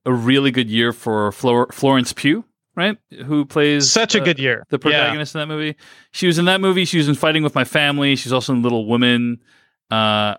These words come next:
Speaker 1: uh, she's had a great year, and I, she is gonna be, uh, a person to watch going forward in terms of
Speaker 2: Yeah. She was
Speaker 1: what she's
Speaker 2: in
Speaker 1: in.
Speaker 2: the, uh, the Park Chan-wook T V series last year too,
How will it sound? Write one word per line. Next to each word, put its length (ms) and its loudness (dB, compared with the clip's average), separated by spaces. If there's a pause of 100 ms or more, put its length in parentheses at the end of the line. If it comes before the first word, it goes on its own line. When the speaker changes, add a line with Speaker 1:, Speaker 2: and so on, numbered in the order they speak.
Speaker 1:
uh, 300 -12
she's 180 -4
had 100 4
a 40 0
great 240 0
year, 340 4
and 240 -2
I, 80 0
she 460 0
is 140 4
gonna 200 2
be, 640 2 (100)
uh, 400 -6
a 80 -10
person 380 -2
to 80 -4
watch 320 -2
going 180 -6
forward 360 -6
in 100 -12
terms 320 -8
of 100 -4
Speaker 2:
Yeah. 120 -2 (180)
She 260 0
was 160 2
Speaker 1:
what 80 0
she's 100 0
Speaker 2:
in 180 4
Speaker 1:
in. 80 4
Speaker 2:
the, 200 4
uh, 160 4
the 140 -2
Park 240 -2
Chan-wook 420 0
T 160 -4
V 160 0
series 380 -2
last 440 -2
year 200 -16 (220)
too, 260 -4